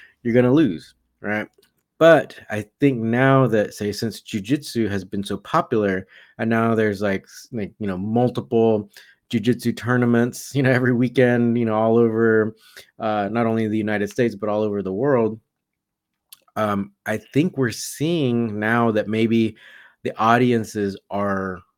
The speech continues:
ready again, I guess, to return to, uh, the old ways, right? The old days, uh, where we have, like, no time limit. So I'm sure that they will be, you know, there are a lot of people who aren't ready to be competing in that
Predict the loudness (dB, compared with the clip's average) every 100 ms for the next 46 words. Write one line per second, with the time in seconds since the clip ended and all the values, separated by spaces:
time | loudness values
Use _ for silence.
0 | -12 -4 -2 0 0 0 -4 -4 -4 -2
1 | -4 0 0 0 -4 -2 -2 0 -4 -4
2 | -8 -8 -4 0 0 0 -2 -4 -14 _
3 | 0 2 2 0 -4 _ -20 -20 _ _
4 | 0 0 0 -2 4 6 8 8 10 10
5 | 8 6 4 4 4 2 2 4 4 2
6 | -2 -16 _ _ _ _ -6 -2 -2 -2
7 | 0 0 0 -2 -6 -2 2 2 2 -4
8 | -14 _ _ _ _ -20 -10 -2 2 0
9 | 0 -6 -6 -8 -14 -12 -8 -6 -4 -4
10 | 0 4 6 4 2 2 4 4 2 0
11 | 0 2 0 -4 -12 _ _ _ 2 2
12 | 2 -2 2 2 4 2 2 0 2 0
13 | 0 -2 -6 -6 -10 -6 0 0 0 -2
14 | -2 -2 -4